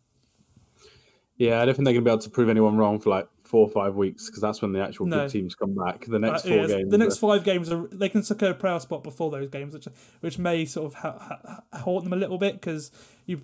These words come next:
Speaker 2: wanna see them against a good team going into the playoffs, but
Speaker 1: Yeah, you do.
Speaker 2: they've got a, they've got
Speaker 1: Yeah.
Speaker 2: a good chance of getting to the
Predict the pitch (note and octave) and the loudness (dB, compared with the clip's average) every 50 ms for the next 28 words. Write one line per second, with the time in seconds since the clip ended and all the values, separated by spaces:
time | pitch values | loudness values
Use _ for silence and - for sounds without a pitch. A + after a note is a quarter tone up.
0 | - - F3 E3 D#3+ C3+ - F3 E3 D#3+ D#3 D3+ D3 D3+ D3+ D3 D3+ C3 - D#3+ | -8 -6 -6 -6 -6 -6 -6 -6 -6 -6 -8 -8 -10 -10 -8 -6 -8 -6 -8 -10
1 | D3+ D3 D#3 D3+ D3+ D3+ C3+ D3 C#3+ C3+ C#3+ C3+ C3+ C#3+ C3+ - - C#3+ C#3 C3+ | -8 -6 -6 -6 -6 -6 -8 -10 -10 -10 -10 -10 -10 -12 -12 -12 -12 -12 -12 -12
2 | - _ _ - B2 G2+ G2+ G#2+ A2 A2 - - - - E3+ D#3 F#3 E3+ D#3+ - | -14 _ _ -2 -2 0 0 0 -2 -4 -6 -10 -8 -6 -4 -2 -2 -2 -4 -4
3 | - - F#3 - G3+ F#3 C3+ A2+ A2 A2+ F3 E3 - F#3+ F3 D#3 C3+ - D#3 D3+ | -4 -6 -2 2 4 6 6 6 4 2 0 0 0 -2 -2 -2 -4 -6 -6 -6
4 | C3+ C#3+ C#3+ | -6 -8 -8